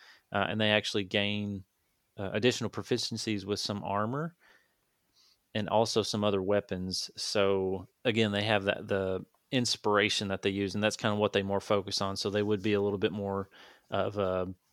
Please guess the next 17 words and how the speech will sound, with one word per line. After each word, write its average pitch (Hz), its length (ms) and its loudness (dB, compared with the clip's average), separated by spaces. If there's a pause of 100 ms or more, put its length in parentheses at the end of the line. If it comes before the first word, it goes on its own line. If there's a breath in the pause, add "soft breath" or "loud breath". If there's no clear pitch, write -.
(120)
kinda 101 180 2
rough 107 240 4
and 95 120 -4
tumble 104 340 2
in 117 240 0
the, 98 280 -4
in 127 160 0
the 104 80 2
fight, 101 400 4
inspiring 98 680 0
their 92 360 -2 (540 soft breath)
fellow 104 360 6
party 95 380 0
members 90 460 -6
type - 300 -10
thing. 90 360 -10
So, 90 500 -4